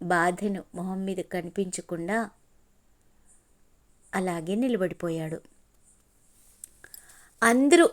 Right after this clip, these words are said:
ఏడుస్తున్న రంగయ్య దగ్గరకొచ్చి ఓదారుస్తూ ఉన్నారు. పొర్లి పొర్లి ఏడుస్తున్న వెంకయ్య దగ్గరకొచ్చి "ఏడవకు, ఏడవకు" అంటున్నారు.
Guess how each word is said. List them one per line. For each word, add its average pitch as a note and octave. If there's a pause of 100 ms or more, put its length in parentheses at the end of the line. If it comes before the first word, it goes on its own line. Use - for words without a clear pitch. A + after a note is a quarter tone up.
ఏడుస్తున్న B3
రంగయ్య G3
దగ్గరకొచ్చి E3+ (140)
ఓదారుస్తూ F3
ఉన్నారు. F3+ (1000)
పొర్లి C4+
పొర్లి A3+
ఏడుస్తున్న G3
వెంకయ్య F3+
దగ్గరకొచ్చి F3+
"ఏడవకు, F3+
ఏడవకు" D#3
అంటున్నారు. F#3